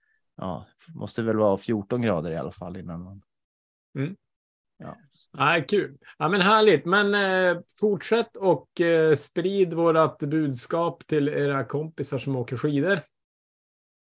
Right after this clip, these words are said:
Speaker 2: Eh, på smala skidor på Instagram och, och, eh,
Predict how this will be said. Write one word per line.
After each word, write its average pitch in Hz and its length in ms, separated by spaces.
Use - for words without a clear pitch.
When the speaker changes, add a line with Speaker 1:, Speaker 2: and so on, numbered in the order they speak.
Speaker 2:
Eh, 127 680
på 139 440
smala 143 300
skidor 139 300
på 135 140
Instagram 131 560
och, 127 560
och, 120 200
eh, 123 400